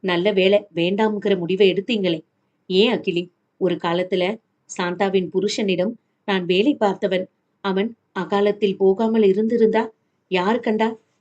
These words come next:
இன்னமும் நான் மாலிக்கிட்ட வேலை பார்த்துட்டு தான் இருந்திருப்பேனோ என்னவோ.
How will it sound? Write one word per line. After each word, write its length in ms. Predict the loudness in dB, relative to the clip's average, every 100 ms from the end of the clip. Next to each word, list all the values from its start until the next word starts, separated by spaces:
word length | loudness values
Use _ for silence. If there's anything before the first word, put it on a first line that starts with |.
| -2
இன்னமும் 380 | 0 2 0 0
நான் 160 | 0
மாலிக்கிட்ட 500 | 0 0 0 -2 -2
வேலை 240 | 2 2 2
பார்த்துட்டு 400 | -2 -4 -4 -4
தான் 160 | -2 0
இருந்திருப்பேனோ 680 | 0 0 0 2 2 2 2
என்னவோ. 340 | 0 0 -2